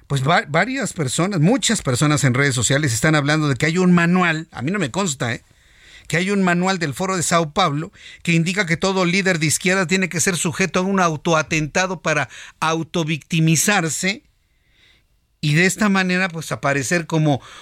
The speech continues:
como un líder todopoderoso en donde ni las balas le hacen nada. <laughs> Vaya, mire,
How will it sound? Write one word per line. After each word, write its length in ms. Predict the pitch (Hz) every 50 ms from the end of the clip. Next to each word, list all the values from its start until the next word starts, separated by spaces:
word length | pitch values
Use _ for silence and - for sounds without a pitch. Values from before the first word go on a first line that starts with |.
| - -
como 260 | - 151 160 165 190
un 80 | 196 185
líder 280 | 190 190 170 180 165
todopoderoso 840 | - - 175 160 160 156 120 - 160 151 143 151 165 185 185 - 196
en 100 | 185 165
donde 260 | 151 156 151 147 147 143
ni 140 | 147 143
las 200 | 143 139 139 131
balas 280 | 135 165 185 180 170 160
le 100 | 165 180
hacen 300 | 180 147 190 180 185 208
nada. 320 | 247 269 262 214 185 - - - - _ _
<laughs> 120 | - - - - _ - - - - - - - -
Vaya, 260 | - 120 117 - - - -
mire, 240 | 147 165 131 -